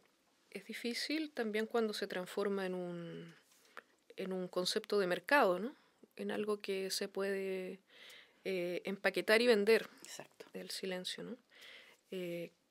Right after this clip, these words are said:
Speaker 1: es complicado porque también todo el, eh, la, las, la, estas terapias o, o la meditación como terapia también está dentro de estos paquetes de,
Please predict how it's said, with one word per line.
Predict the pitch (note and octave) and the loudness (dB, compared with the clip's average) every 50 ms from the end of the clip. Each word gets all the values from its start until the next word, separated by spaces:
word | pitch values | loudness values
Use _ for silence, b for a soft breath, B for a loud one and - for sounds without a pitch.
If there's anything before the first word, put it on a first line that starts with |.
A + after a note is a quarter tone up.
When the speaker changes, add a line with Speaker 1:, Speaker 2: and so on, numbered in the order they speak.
| _ - - _ - | _ -20 -16 _ -8
Speaker 1:
es | A3 - | -6 -2
complicado | - B3+ B3 - C4+ C4+ - F#4 G#4 G#4 D#4+ | -2 -2 0 0 -2 0 2 4 4 4 4
porque | - C4 - - - A#3+ A3+ | 4 2 0 0 0 0 0
también | A3+ A3 A3 A3 A#3+ A#3+ A#3+ | 2 0 2 2 2 2 2
todo | A#3+ - A#3+ A#3+ A#3 A3+ | 0 0 2 2 2 2
el, | G#3+ - - - - | 0 -2 -6 -8 -8
eh, | G#3 G3+ G3 G3 F#3+ F#3+ F#3+ G3 | -8 -6 -6 -6 -6 -6 -6 -6
la, | G3 - G3 G3 - - - | -6 -4 -4 -4 -4 -4 -4
las, | G3+ F#3+ F#3 - - - - - | -2 -2 0 -2 -2 -4 -6 -8
la, | - F#3+ F#3 F#3 F3+ F3+ F#3 - B B B B B B | -8 -8 -8 -8 -8 -10 -12 -14 B B B B B B
estas | A3+ A3+ - C4 B3+ | -2 0 0 -2 2
terapias | - A3+ A3+ A3+ B3 B3+ B3+ G#3+ G#3 G#3+ A3+ A#3+ - - - - _ _ - | 4 6 6 6 4 4 2 -2 -2 -2 -2 -4 -8 -12 -18 -18 _ _ -12
o, | - F#3+ F#3+ - - B1+ - G3 B B B B B B B B | -10 -8 -8 -8 -8 -8 -10 -12 B B B B B B B B
o | - G#3 | 2 4
la | G3+ F#3+ | 6 6
meditación | F#3+ F#3+ F#3+ F#3 F#3 F3 - - A#3 A#3 A#3+ A#3 | 6 4 4 4 2 2 4 4 4 4 4 2
como | - - G#3+ G#3 G#3 G3+ G3 F#3+ F#3+ | 0 -2 -2 0 0 -2 -2 -4 -2
terapia | - F#3+ G3 A3 A#3 A3+ - G#3+ G#3 G#3 A3+ A#3 B B B B B B B _ _ | -2 0 0 0 0 0 -2 -4 -4 -4 -4 -6 B B B B B B B _ _
también | - G#3 G3+ G#3+ G#3+ A3+ | -6 -6 -4 -2 -2 -2
está | A3+ - - A#3 A3+ A3 A3+ | -4 -4 -4 -2 0 2 4
dentro | A#3 A#3 A#3 A#3 - A#3 | 4 2 2 2 2 2
de | A#3 | 2
estos | A3+ - - A3+ - | 2 0 -2 -4 -2
paquetes | - G#3+ A3 A3 A#3+ A#3+ A#3+ B3 A#3+ A3+ A#3 | -2 -4 0 2 2 2 4 2 0 0 0
de, | A3 G#3+ G#3+ G#3+ G#3+ G#3 G#3 | -2 -2 0 -2 -4 -4 -6